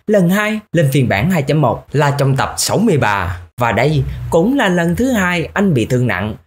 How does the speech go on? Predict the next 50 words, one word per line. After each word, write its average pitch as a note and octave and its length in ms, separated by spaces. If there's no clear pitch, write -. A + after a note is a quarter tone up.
Titan A#3 380
Cameraman F3+ 720
cũng F#3+ 240
đã F#3 120
bị F#3 140
đứt B3 320
ở B2+ 260
cả G#2+ 220
hai D#3 380
cánh D#3 160
tay. C3+ 340
Lần F#3 220
một E3+ 240
là G#2+ 180
tay A2 180
trái, D#3+ 420
lần C3 260
hai C3+ 320
là D#3 200
tay E3 280
phải. C3 400
Kịch A#3+ 240
bản G3+ 340
lặp G3 220
lại D#3+ 360
với C#4 140
hai G#3 240
công D#3+ 240
nghệ A#2 160
vũ C3 180
khí B3 320
đối C4 240
đầu B2 260
với A#2+ 120
nhau B2 300
là C#3 200
bom C3 320
và D3 180
tấm B3+ 340
khiên G#3+ 220
đỡ C3+ 180
đòn. B2 320
Cả G#3 140
hai B3 320
lần D#3 340
đều D3 100
nhắm C#3 300
vào A#2 180
Titan G#2+ 360
Cameraman. G#2 680